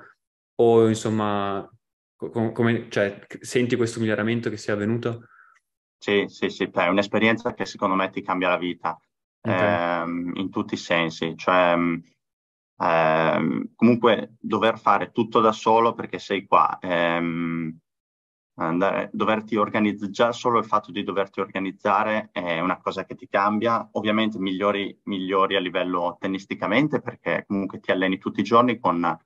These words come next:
Speaker 2: con compagni di squadra che sono da diverse parti del mondo e quindi hanno diversi modi di giocare, eh, diverse modalità di apprendimento, diverse modalità di, diciamo, di, di insegnamento, di, di, mm,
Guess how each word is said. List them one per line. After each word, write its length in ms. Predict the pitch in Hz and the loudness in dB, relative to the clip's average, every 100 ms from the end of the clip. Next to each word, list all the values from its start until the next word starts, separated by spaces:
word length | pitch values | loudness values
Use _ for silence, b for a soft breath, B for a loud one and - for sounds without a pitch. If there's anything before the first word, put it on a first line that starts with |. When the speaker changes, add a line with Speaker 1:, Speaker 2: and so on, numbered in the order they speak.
| _ _ _ _ _ _ _ _ _ _ | _ _ _ _ _ _ _ _ _ _
Speaker 2:
con 180 | - 104 | -4 -2
compagni 380 | 104 104 104 98 | 0 2 2 0
di 80 | - | -2
squadra 400 | - 101 104 107 | 0 2 2 -4
che 140 | 95 | -8
sono 640 | - 95 90 85 82 80 - | -4 -2 0 0 0 -2 -8
da 180 | - 98 | -6 -4
diverse 440 | 92 98 95 - | 0 2 0 -2
parti 300 | - 92 - | 0 0 0
del 160 | 90 90 | -2 2
mondo 480 | 95 107 117 117 110 | 4 4 4 2 2
e 100 | 104 | 0
quindi 360 | 95 87 90 | -2 -2 0
hanno 260 | 85 82 85 | 0 0 -2
diversi 460 | 80 87 87 - 95 | -4 -2 -2 -2 -2
modi 260 | 87 85 | -2 -2
di 140 | 82 87 | -4 -6
giocare, 920 | 95 113 104 107 104 104 101 95 85 | -4 2 4 4 4 4 2 2 -2
eh, 120 | 82 | -8
diverse 420 | 90 87 90 - | -4 -2 -2 -2
modalità 500 | 90 87 85 85 85 | -4 -2 -4 -4 -4
di 220 | 82 87 | -4 -4
apprendimento, 840 | 82 - 90 87 90 104 104 104 92 | -4 -4 -4 -2 0 2 0 -2 -6
diverse 360 | 85 90 - | -6 -6 -4
modalità 520 | 90 85 85 85 90 | -2 0 0 0 -2
di, 400 | 82 85 85 82 80 80 _ _ _ _ | 0 -2 -2 -4 -6 -10 _ _ _ _
diciamo, 440 | - - 85 85 | -6 -2 0 -2
di, 240 | 80 85 80 | 0 0 2
di 100 | 90 | 0
insegnamento, 1000 | 85 90 85 85 110 107 107 107 101 98 | 0 0 2 4 4 4 4 4 4 4
di, 480 | 85 82 82 80 | 0 -4 -4 -4
di, 240 | 78 80 80 | -4 -4 -4
mm, 540 | 78 78 - - - | -4 -4 -6 -8 -8